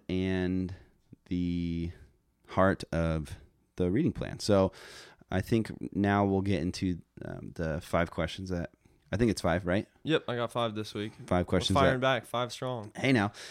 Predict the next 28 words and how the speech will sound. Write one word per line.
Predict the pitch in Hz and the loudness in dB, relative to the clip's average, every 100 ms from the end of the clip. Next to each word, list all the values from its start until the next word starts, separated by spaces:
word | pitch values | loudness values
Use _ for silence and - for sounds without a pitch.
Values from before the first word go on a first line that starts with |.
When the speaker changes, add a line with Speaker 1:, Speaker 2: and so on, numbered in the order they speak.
| - | 0
Speaker 1:
So | 120 | 6
Ben | 110 127 | 10 10
wrote | 123 113 | 10 8
these | 120 | 8
up | 113 | 6
too. | - 117 113 - - | 8 8 8 2 0
Like | 123 147 | 6 8
we | 160 | 8
said, | - 147 | 10 8
feel | - 151 | 10 8
free | 147 147 139 | 8 8 10
if | 110 | 8
you | 113 131 | 6 8
have | 127 127 | 8 8
any | 131 | 6
questions | 117 131 123 127 113 | 6 4 6 4 6
while | 110 110 | 8 8
you're | 110 | 8
reading, | 101 104 120 131 127 - - | 6 6 4 2 -4 -14 -14
Speaker 2:
Oh, | - | -2
Speaker 1:
uh, | 101 104 | 4 4
Speaker 2:
yeah. | |
Speaker 1:
please, | 92 113 120 123 113 - - - | 4 4 6 6 4 0 -2 -2
uh, | 95 92 | 0 2
message | 95 101 104 | 2 2 2
them | 101 101 | 2 2
to | - 76 | 2 2
us | 101 95 - - | 4 2 0 -4